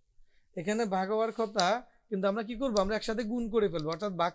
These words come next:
থাকলে ভগ্নাংশের ভাগ কিভাবে করে? এই যে দেখো, ধরুন এখানে আছে তিন ভাগের দুই ভাগ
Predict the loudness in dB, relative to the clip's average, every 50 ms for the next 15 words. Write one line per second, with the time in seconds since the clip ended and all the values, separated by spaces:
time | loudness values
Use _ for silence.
0 | -4 -6 -6 -4 -2 0 0 0 -2 -2 -6 -4 -4 -2 -2 -2 -2 -2 -2 -2
1 | 0 0 2 2 0 -2 -4 -8 -10 -12 -18 -20 _ _ -20 -12 -6 -4 -2 0
2 | 0 -2 -2 -4 -12 -18 _ _ _ _ _ -2 2 2 4 4 4 4 2 2
3 | 2 2 2 2 2 2 0 0 -2 -6 _ _ _ _ _ -4 -2 0 0 2
4 | 0 0 2 0 -2 -2 -2 -4 -6 -6 -8 -12 _ _ -20 _ _ _ _ _
5 | -6 -2 0 2 4 4 4 2